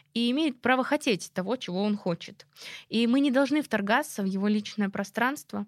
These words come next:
Наверное, вот об этом я хотела бы сказать. Что касается, м, разговора, важно помнить, что предложения должны быть простыми и понятными.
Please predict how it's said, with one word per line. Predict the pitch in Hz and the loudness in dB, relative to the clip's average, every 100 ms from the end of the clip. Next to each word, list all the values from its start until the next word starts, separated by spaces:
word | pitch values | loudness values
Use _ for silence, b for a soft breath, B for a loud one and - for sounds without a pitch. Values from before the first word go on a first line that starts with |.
| - | -4
Наверное, | 220 240 254 247 226 220 214 | 0 0 0 -2 -2 -2 -4
вот | 208 214 | -4 0
об | 214 | 0
этом | 240 202 | 0 0
я | 190 185 | -2 -4
хотела | 190 202 190 | -6 -4 -4
бы | |
сказать. | 190 - 220 381 - B B B B B | -4 -4 -2 -2 -4 B B B B B
Что | - - 302 | -6 -2 0
касается, | 302 - 277 277 269 - 247 240 240 233 b b - | 0 0 0 0 -2 -4 0 0 0 -6 b b -6
м, | 220 226 233 220 - | -2 0 -2 -4 -2
разговора, | 220 233 220 233 302 392 220 208 _ | 0 0 0 0 0 0 -2 -4 _
важно | 214 254 254 | -2 2 2
помнить, | 240 294 415 330 233 | 2 0 2 0 -2
что | - - 240 240 233 226 214 | -6 -2 2 4 4 2 0
предложения | 220 214 226 208 277 285 226 196 185 | 0 2 2 2 0 0 0 0 0
должны | 196 196 220 | -2 0 2
быть | 208 208 | 0 0
простыми | 208 202 - 294 339 208 202 | -4 -4 -2 0 2 0 -2
и | 196 | -6
понятными. | - 196 214 285 - 247 208 | 0 2 4 2 -2 -2 -2